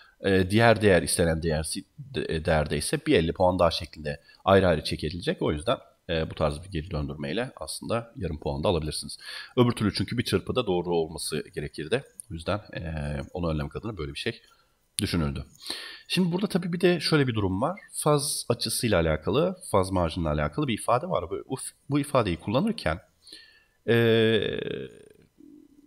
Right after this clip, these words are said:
iyileştirme adımlarıyla uğraşmayınız denmiş. Zaten sonuna doğru geldiğimizde konuşuruz ama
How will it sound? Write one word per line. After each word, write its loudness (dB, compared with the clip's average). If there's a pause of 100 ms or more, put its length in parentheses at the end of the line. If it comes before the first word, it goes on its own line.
(140)
iyileştirme 4
adımlarıyla 2
uğraşmayınız 0
denmiş. -4
Zaten 0
sonuna -4
doğru 0
geldiğimizde 0
konuşuruz -6
ama -2